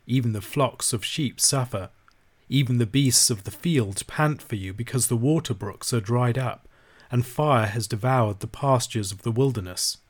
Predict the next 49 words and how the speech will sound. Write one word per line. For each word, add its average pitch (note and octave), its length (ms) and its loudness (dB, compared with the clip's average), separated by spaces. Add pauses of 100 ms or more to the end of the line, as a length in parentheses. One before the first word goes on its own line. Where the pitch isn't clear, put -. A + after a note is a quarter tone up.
(360)
The A#2 60 0
wild B2+ 320 6
donkeys D3 480 0
are B2 80 -2
even B2 280 0
going A2+ 260 2
blind, A2 540 0 (100)
as B2 140 -2
they B2 120 2
are A2 100 2
malnourished A#2+ 920 2
without A2+ 360 -2
the - 60 -16
grass A#2 400 2
that A2 200 -10
they G#2+ 100 -4
need. G2+ 320 -6 (380)
The G#2+ 100 0
whole E3+ 220 6
land A2+ 420 2
is G#2+ 140 -2
in A#2 100 2
a G#2+ 60 0
state B2 380 4
of A2 60 -2
mourning, A2 440 2 (400)
and C3 100 4
in B2+ 80 6
verses E3+ 380 4
seven B2+ 380 2
to - 120 -2
nine, G2 420 0 (380)
there A#2+ 220 6
is A2 100 0
a A2+ 40 -6
confession A#2 640 -2
of G2+ 120 -6
sin. G2+ 420 2 (480)
This B2 180 2
is A2+ 80 0
presumably A#2+ 600 4
Jeremiah A#2 600 2
confessing B2 640 -2
on G#2+ 100 -4
behalf A2 500 -2
of G#2 100 -12
the G#2+ 80 -6
whole G#2+ 240 -2
people. - 460 -6